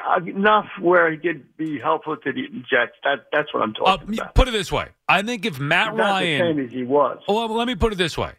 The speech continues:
Speaker 2: If Matt Ryan is the starting quarterback of the New York Jets this year, they will make the postseason. I don't have any doubts about that. None. Now, remember, you're assuming the offensive line is gonna be healthy. They're gonna have a,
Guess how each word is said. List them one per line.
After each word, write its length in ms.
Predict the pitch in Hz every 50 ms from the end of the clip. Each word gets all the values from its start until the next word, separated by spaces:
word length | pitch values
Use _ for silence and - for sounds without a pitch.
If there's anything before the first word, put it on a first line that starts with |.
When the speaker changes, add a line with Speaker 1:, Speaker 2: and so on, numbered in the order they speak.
| _ _ _ -
Speaker 2:
If 180 | 175 131 117
Matt 320 | 120 127 160 196 220 220 208
Ryan 320 | 220 220 214 208 208 190
is 140 | 180 151 120
the 80 | 135
starting 420 | - - - 175 180 202 214 208 190
quarterback 680 | - 185 196 185 165 135 139 127 113 113 110 - - _ -
of 140 | 147 131
the 80 | 120 131
New 100 | 151 165
York 220 | 180 190 180 -
Jets 300 | - 185 175 170 - -
this 240 | - 151 131 113 -
year, 340 | 131 120 104 92 82 78 - _ _ _ _ _ -
they 260 | 101 98 151 175 170
will 160 | 165 160 151
make 260 | 135 139 139 123 -
the 60 | -
postseason. 580 | - - 123 110 98 - - 107 82 69 - - _ _ -
I 60 | 147
don't 100 | 151 143
have 180 | 143 131 - _ -
any 240 | 185 185 180 160 120
doubts 420 | 117 143 131 107 107 - - - -
about 320 | 123 110 104 85 80 - -
that. 200 | 120 - - _ _ _ -
None. 440 | 127 139 147 165 151 113 80 - - _ _ _ _ _ _ - 214
Now, 180 | 247 240 226
remember, 480 | 208 226 220 262 277 262 190 139 110 101
you're 240 | 165 190 214 190 175
assuming 420 | - - - 254 247 233 233 202
the 120 | 196 190
offensive 480 | 190 190 185 180 - 190 170 151 156 139
line 180 | 180 180 180 180
is 80 | 151
gonna 140 | 151 175 170
be 80 | 170 151
healthy. 500 | 156 156 160 - - 170 156 151 139 - _ - _ _ _
They're 120 | 156 147
gonna 120 | 156 160 156
have 280 | 160 - 135 151 147 147
a, 160 | 151 139